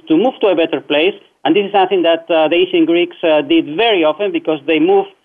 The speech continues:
very often from city to city. They moved, uh, against, uh, sorry, they moved around the Mediterranean. They opened different, um, uh, commercial, uh, posts, uh, the trading posts, and, uh, they became very much, um, uh,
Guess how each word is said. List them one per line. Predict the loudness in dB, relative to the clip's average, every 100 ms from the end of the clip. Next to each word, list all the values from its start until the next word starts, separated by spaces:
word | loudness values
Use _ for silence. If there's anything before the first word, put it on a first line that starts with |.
| _ _
very | -6 -2 0 0
often | 0 -2
from | 0 0 0
city | -2 -4
to | -6 -6
city. | -6 -4 0 0
They | 2 0
moved, | 2 2 0 0
uh, | -2 0 -2
against, | -4 -2 -2 -4 -2
uh, | 0 0
sorry, | 0
they | 0 0
moved | 0
around | 0 0 0
the | 0
Mediterranean. | -4 -4 -2 0 0 0 -2 -12 _ _
They | -2 0
opened | 0 0 0
different, | 0 -2 0 0 0 -2
um, | 0 2 0 -2
uh, | -2 -2
commercial, | 0 0 0 2 0 2
uh, | 2 2 0 -2
posts, | 0 0 -2 -2
uh, | 0 0
the | -2
trading | 0 2 2
posts, | 2 0 0 -6 _ _ _ -6
and, | -2 2 4 4
uh, | 4 2
they | 2 0 0
became | -4 -4 -2 0 0 -2
very | -2 0 2
much, | 2 0 -2 -2
um, | 0 2 4 2 0 0
uh, | 0 2 2 2 0